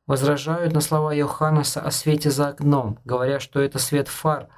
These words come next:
а совсем не нечто потустороннее, что приближается к дому Боргенов, хотя ни персонажи, ни зрители не видят источников света за окном.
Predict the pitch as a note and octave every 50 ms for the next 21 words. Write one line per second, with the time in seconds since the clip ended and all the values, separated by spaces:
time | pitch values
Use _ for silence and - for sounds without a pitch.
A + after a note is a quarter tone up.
0 | _ _ - - - - B2+ - - D#3 D#3 D3+ D3+ C#3+ C#3+ C#3+ C#3+ C#3+ C#3+ -
1 | - - - - - C3+ - C3 C3 - - C#3 C3 C#3 D3 D3+ D3+ C#3+ C3+ B2+
2 | A#2+ A#2+ - - B2+ A2+ C3+ C3 B2 B2+ B2+ B2 B2 C#3 C3+ C3 C3 B2+ - -
3 | A#2+ A#2+ B2 C3 B2+ B2+ B2+ B2+ B2+ C3 C3 B2+ B2 A2 A2 G#2+ G#2+ G#2 - _
4 | _ _ _ _ - - C#3 D#3 D#3 D3+ D3 C#3+ C3+ - - C#3 C3 - D3+ C#3
5 | C3+ C#3 D3 E3 D#3+ D#3 D3 C#3 C#3 C3 C3 C#3 C#3+ D3+ D#3 D#3 - C3+ C#3+ C#3+
6 | C#3 C3+ C3 C#3+ D3+ D3 D3+ D3+ D3 C3 - - D3+ C#3+ C#3+ - - C3 - C#3
7 | B2+ - - - C#3+ C#3 C3+ C#3 B2+ A#2+ C3+ C3+ C3 - - - A#2+ A2 G#2+ -
8 | -